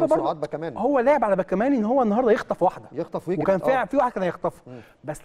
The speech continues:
Speaker 2: ليه فعلا هو نزل لانجرمان؟ لان هو كان فعلا عايز يحافظ ان الجون الثالث ما يجيش.
Speaker 1: ما يجيش.
Speaker 2: الجون الثالث لو كان جه كان هتبقى فعلا نسبه عودته في ماتش العوده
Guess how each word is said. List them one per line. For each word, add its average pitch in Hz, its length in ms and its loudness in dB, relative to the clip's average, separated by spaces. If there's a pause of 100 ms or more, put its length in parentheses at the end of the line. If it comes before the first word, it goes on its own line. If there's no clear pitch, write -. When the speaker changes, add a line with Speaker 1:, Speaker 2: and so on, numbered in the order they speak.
Speaker 2:
ليه 339 80 2
فعلا 381 220 -2
هو 302 100 4
نزل 269 220 2
لانجرمان؟ 156 460 0 (320)
لان 151 100 0
هو 294 120 4
كان 247 160 0
فعلا 240 460 0
عايز 190 340 2
يحافظ 277 460 2
ان 190 140 4
الجون 180 320 4
الثالث 320 640 2 (500)
ما 139 100 -8
يجيش. 147 200 -6
Speaker 1:
ما - 60 0
يجيش. 127 520 -6 (340)
Speaker 2:
الجون 175 400 4
الثالث 285 600 2
لو 196 60 0
كان 196 240 2
جه 277 180 4 (520)
كان 269 220 4
هتبقى 180 440 -4
فعلا 247 440 2
نسبه 180 260 -2
عودته 170 440 0
في - 120 -10
ماتش 262 300 -2
العوده 302 460 2